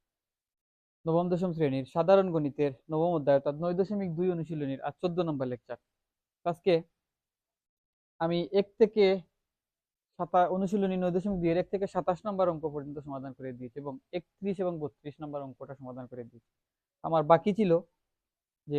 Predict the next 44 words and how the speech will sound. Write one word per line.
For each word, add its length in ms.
নয় 220
দশমিক 340
দুই 140
অনুশীলনীর 560
আঠাশ 340
নাম্বার 240
সৃজনশীল, 560
ঊনত্রিশ 440
নাম্বার 280
সৃজনশীল 340
এবং 160
ত্রিশ 300
নাম্বার 200
সৃজনশীল, 400
এই 100
তিনটা 300
সৃজনশীল 420
অঙ্ক 180
বাকি 280
ছিল। 180
তো 60
আজকে 300
আমি 120
যে 80
আঠাশ 280
নাম্বার 260
সৃজনশীল 380
অঙ্কটা 260
করে 200
দেওয়ার 220
চেষ্টা 220
করবো 160
এবং 220
এই 160
ভিডিওতে 380
সম্পূর্ণ 400
অঙ্কটা 300
করে 240
দেওয়ার 200
চেষ্টা 180
করবো। 240
তো 60
প্রথমে 380
আমরা 180